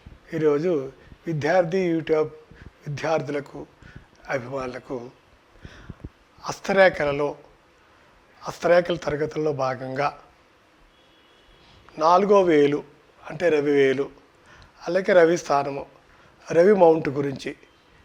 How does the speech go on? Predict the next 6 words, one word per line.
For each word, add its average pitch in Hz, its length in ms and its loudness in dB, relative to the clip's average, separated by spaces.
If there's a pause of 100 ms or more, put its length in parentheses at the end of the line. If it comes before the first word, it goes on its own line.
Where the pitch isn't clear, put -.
(240)
పూర్తి 165 220 -4
వివరాలు 147 320 -2
తెలియజేస్తాం. 127 580 -14 (1200)
రవి 175 220 4
వేలు 170 280 6
అంటే 151 360 2